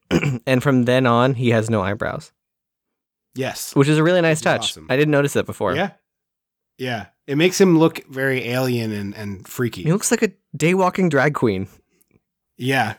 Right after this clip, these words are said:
Speaker 2: <laughs> he does kinda look like a drag queen. Do you think Arnold shaved his eyebrows, or is this
Speaker 1: Absolutely
Speaker 2: everyday
Speaker 1: not.
Speaker 2: prosthetics?
Speaker 1: It takes a l-,
Speaker 2: Yeah.
Speaker 1: they, they take a lot longer to grow back than you realize they will. So
Speaker 2: Is that right?
Speaker 1: Yes.
Speaker 2: Okay.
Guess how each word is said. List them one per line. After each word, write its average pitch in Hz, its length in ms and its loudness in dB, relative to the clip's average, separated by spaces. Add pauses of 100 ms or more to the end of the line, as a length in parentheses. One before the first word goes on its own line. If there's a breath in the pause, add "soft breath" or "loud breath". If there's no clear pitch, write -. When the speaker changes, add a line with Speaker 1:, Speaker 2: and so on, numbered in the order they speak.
Speaker 2:
<laughs> - 120 -20
he 175 200 2
does 135 280 0
kinda 127 360 0
look 131 240 -2
like 120 140 -4
a 110 60 -4
drag 101 400 -8
queen. 87 320 -8 (380 loud breath)
Do 156 100 -4
you 185 100 2
think 214 200 2
Arnold 185 280 0
shaved 175 240 -4
his 156 120 -6
eyebrows, 147 400 -4
or 147 40 -8
is 135 60 -6
this 123 60 0
Speaker 1:
Absolutely 110 520 2
Speaker 2:
everyday 85 160 -4
Speaker 1:
not. - 80 -12
Speaker 2:
prosthetics? 90 540 -18
Speaker 1:
It 139 120 0
takes 156 240 -2
a 147 60 2
l-, 123 220 2
Speaker 2:
Yeah. 120 180 -2
Speaker 1:
they, 151 200 2
they 147 340 0
take 143 240 0
a 120 60 2
lot 113 380 2
longer 120 280 2
to 117 60 6
grow 113 180 2
back 113 260 2
than 123 120 0
you 117 120 2
realize 117 360 2
they 135 120 2
will. 143 340 2 (340 soft breath)
So 127 220 0
Speaker 2:
Is 139 120 -6
that 175 120 -2
right? 175 280 0
Speaker 1:
Yes. 147 260 -4
Speaker 2:
Okay. 123 160 -8